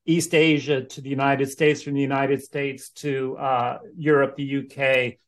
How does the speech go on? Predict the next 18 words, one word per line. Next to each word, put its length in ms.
and 120
the 60
Middle 260
East, 340
right? 340
Those 500
are 100
the 100
pathways 680
where 100
you 80
see 200
a 60
lot 300
of 80
heating. 420
So, 460
and, 280